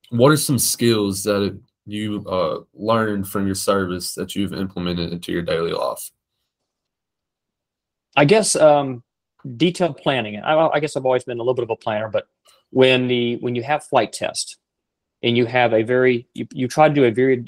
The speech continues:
Speaker 2: detailed plan of wh-, what are your objectives? Uh, otherwise, I mean, any test you could do this. You could go out there and it becomes a science project and you start just, you know, turning knobs and dials and seeing what happens. But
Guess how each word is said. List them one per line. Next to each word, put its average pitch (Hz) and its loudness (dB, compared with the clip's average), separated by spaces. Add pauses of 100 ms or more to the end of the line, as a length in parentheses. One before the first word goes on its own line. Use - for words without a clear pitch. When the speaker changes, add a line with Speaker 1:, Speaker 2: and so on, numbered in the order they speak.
(140)
Speaker 2:
detailed 120 -2
plan 120 -2
of 101 -4
wh-, - -4
what 147 4
are 151 6
your 135 4
objectives? - -4 (520)
Uh, 127 0
otherwise, 143 4
I 139 -6
mean, 131 -6
any 160 -2
test - -8
you 120 -8
could 107 -12
do 110 0
this. 101 -8
You 127 -6
could 123 0
go 139 6
out 131 4
there 127 4
and 117 -2
it 113 -8
becomes 117 -8
a 117 -10
science 151 -4
project 110 2
and 113 -2
you 113 -4
start 110 0
just, 113 -6 (400)
you 127 -4
know, 117 0 (100)
turning 127 -2
knobs 120 2
and 110 -4
dials 107 2
and 104 -14
seeing 127 -8
what 113 -6
happens. 120 -2 (380)
But - 2